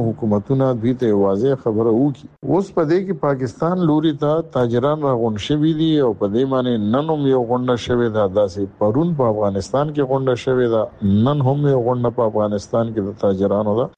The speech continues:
پاکستان لوري تاجران خپل خپل فابریکو ته عریضې کړې دي چې موږ خپل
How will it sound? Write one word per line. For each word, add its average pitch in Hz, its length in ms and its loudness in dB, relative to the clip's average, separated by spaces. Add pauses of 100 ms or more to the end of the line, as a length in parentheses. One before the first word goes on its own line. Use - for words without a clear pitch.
(120)
پاکستان 156 600 0
لوري 185 260 2
تاجران 165 500 0 (360)
خپل 185 340 -2
خپل 147 300 0
فابریکو 131 500 0 (160)
ته 123 80 0 (300)
عریضې 131 340 2 (100)
کړې 170 240 2
دي 156 140 2
چې 135 120 0
موږ 139 300 -2
خپل 151 240 -2